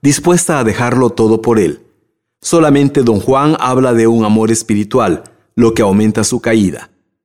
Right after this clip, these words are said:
No puede comprender a las mujeres más que por su corporalidad, por lo que es castigado con la repetición eterna.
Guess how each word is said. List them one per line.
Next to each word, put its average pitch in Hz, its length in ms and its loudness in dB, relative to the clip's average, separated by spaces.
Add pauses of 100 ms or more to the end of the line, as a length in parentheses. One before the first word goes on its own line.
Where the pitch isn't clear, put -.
No 143 180 2
puede 156 240 0
comprender 120 560 0
a 127 60 0
las 120 180 -2
mujeres 117 460 -2
más 117 220 -2
que 117 120 -2
por 113 200 -2
su 113 200 -4
corporalidad, 104 960 -2 (300)
por 139 180 0
lo 147 100 2
que 147 160 0
es 156 140 0
castigado 123 640 -2
con 117 160 0
la 98 80 0
repetición 104 640 -2
eterna. 90 540 -4